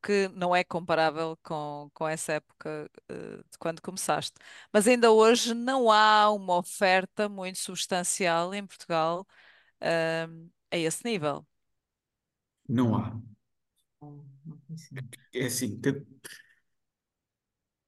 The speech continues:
Speaker 2: se eu olhar para aquela altura,
Speaker 3: Colegas que,
Speaker 2: neste
Speaker 3: entretanto, estão a desenvolver estes cursos, perdoem-nos <laughs> se vamos dizer alguma coisa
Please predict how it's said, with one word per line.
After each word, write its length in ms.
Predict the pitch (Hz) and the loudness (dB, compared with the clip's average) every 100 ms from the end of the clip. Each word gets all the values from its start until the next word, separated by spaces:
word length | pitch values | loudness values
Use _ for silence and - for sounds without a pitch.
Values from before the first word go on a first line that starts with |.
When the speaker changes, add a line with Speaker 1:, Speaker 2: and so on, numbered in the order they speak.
| _ _ | _ _
Speaker 2:
se 220 | - - 151 | -6 -2 2
eu 60 | |
olhar 420 | 139 113 113 110 | 2 2 0 -4
para 120 | - 113 | -6 -6
aquela 260 | 113 113 | -4 -4
altura, 360 | 113 107 110 123 | -4 -4 -2 2
Speaker 3:
Colegas 340 | 226 240 254 | 2 2 0
que, 60 | 220 | -2
Speaker 2:
neste 160 | 254 | -2
Speaker 3:
entretanto, 360 | 226 - 247 247 | -4 0 2 2
estão 180 | 262 262 | 0 0
a 60 | |
desenvolver 460 | 233 247 240 233 262 | 2 2 2 2 2
estes 200 | 262 - | 0 -2
cursos, 420 | - 247 254 254 | -8 -2 -2 -2
perdoem-nos 920 | - 240 214 247 254 269 277 285 - - | -2 2 6 6 8 6 4 0 -4 -4
<laughs> 200 | - - | -4 -4
se 200 | - - | -6 0
vamos 200 | - 262 | 4 4
dizer 240 | 226 - 214 | 4 2 2
alguma 360 | 214 214 214 | 2 2 2
coisa 440 | 208 202 214 240 | 0 -2 -2 -4